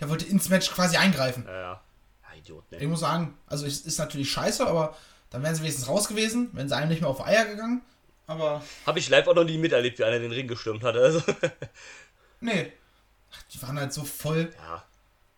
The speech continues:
Speaker 2: Ja, du, wenn die da nicht, wenn da hier von den Greve-Schwestern die eine nicht gestanden hätte, dann wären sie wahrscheinlich auch in den Ring gestürmt.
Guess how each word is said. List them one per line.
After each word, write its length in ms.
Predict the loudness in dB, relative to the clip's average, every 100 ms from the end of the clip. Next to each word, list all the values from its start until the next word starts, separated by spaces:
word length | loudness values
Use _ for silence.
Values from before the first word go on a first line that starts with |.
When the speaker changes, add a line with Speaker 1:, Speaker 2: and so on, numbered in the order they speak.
| _
Speaker 2:
Ja, 260 | 2 4 4
du, 160 | 4
wenn 100 | 2
die 120 | 4 6
da 120 | 6
nicht, 340 | 4 -2 -2
wenn 100 | 2
da 180 | 6 6
hier 240 | 4 2 0
von 140 | 0
den 100 | -2
Greve-Schwestern 560 | -4 -6 -4 -6 -4 -2
die 80 |
eine 160 | 0 0
nicht 160 | -2 -8
gestanden 340 | 0 2 2
hätte, 120 | 0
dann 160 | 0 6
wären 160 | 6
sie 80 | 6
wahrscheinlich 340 | 0 0 -2 -2
auch 120 | -2
in 100 | -4
den 40 |
Ring 140 | -6 -10
gestürmt. 420 | -4 -2 -2